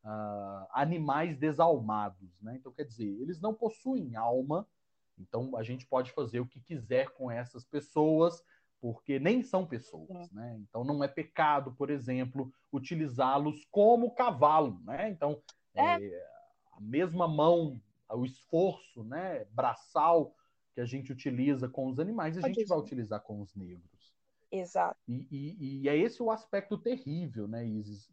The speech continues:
Speaker 1: Que é o da naturalização,
Speaker 2: Dessa
Speaker 1: ah,
Speaker 2: violência,
Speaker 1: de,
Speaker 2: né?
Speaker 1: de
Speaker 2: Dessa desumanização.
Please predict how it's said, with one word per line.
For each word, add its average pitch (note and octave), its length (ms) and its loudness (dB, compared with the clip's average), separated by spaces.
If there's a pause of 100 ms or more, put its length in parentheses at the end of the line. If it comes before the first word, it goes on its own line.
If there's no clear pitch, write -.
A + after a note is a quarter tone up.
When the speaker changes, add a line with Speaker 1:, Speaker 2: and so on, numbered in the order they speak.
Speaker 1:
Que C3 260 -4
é F3+ 320 2
o G#3 180 0
da F3+ 160 4
naturalização, F#3 1080 -2
Speaker 2:
Dessa A3 380 8
Speaker 1:
ah, F3+ 120 -4
Speaker 2:
violência, F3+ 560 0
Speaker 1:
de, - 20 -2
Speaker 2:
né? F#3+ 160 0
Speaker 1:
de C4 160 -6
Speaker 2:
Dessa C4+ 280 -4
desumanização. F3+ 920 2